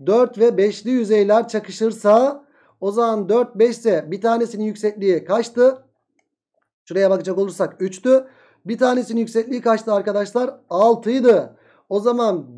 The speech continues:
yeni oluşan cismimiz ne oldu arkadaşlar? Yeni prizmanın yüzey alanı isteniyor. Bir kenarı dört, beş ve dokuz mu yaptı?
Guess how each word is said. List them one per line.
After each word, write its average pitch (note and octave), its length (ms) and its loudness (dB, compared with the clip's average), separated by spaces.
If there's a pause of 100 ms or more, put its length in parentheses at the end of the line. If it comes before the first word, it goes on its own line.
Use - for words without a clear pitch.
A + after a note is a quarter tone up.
(120)
yeni F#3 300 0
oluşan A#3+ 560 -2
cismimiz A3+ 480 -6
ne G#3 80 0
oldu C4 220 2
arkadaşlar? A3 560 -2
Yeni G#3 280 -4
prizmanın A3 380 -6
yüzey A#3 240 0
alanı A3+ 160 0
isteniyor. G#3 520 0 (400)
Bir A#3 220 -4
kenarı A3+ 380 0
dört, A3 380 2
beş G#3 580 0
ve A3 340 0
dokuz G#3 240 -2
mu B3+ 80 -2
yaptı? B3 420 0